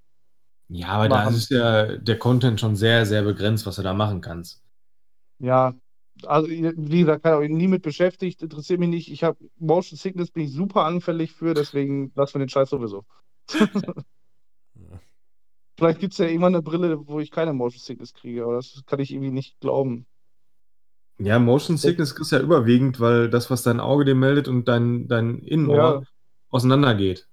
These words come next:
Speaker 1: Also solange du dich
Speaker 2: Ja, es
Speaker 1: bewegst
Speaker 2: gibt ja auch mittlerweile,
Speaker 1: in
Speaker 2: die haben noch
Speaker 1: V R.
Speaker 2: kein Auto entwickelt, wo ich hinten sitzen kann und mir nicht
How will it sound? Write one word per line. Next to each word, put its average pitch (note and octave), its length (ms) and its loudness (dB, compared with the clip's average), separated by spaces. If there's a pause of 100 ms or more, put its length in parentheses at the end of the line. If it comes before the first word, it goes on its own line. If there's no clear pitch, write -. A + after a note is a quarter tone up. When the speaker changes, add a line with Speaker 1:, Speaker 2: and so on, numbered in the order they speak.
(120)
Speaker 1:
Also A2+ 140 2
solange B2 380 4
du C3 100 4
dich C#3+ 100 6
Speaker 2:
Ja, D#3+ 100 4
es A#2+ 100 2
Speaker 1:
bewegst C#3 200 2
Speaker 2:
gibt G3 160 -2
ja G#3+ 100 4
auch G3+ 120 0
mittlerweile, G#3 460 2
Speaker 1:
in D#3 80 4
Speaker 2:
die D3 80 2
haben F#3+ 180 0
noch F#3+ 100 0
Speaker 1:
V D3+ 60 4
R. F3 80 2
Speaker 2:
kein G3 160 0
Auto G#3 280 0
entwickelt, G3 440 -2
wo G3+ 140 -4
ich G3 100 -4
hinten G3 380 -4
sitzen G3+ 280 -8
kann G#3 240 0
und G3 300 -6
mir F#3+ 140 -2
nicht G#3+ 200 -2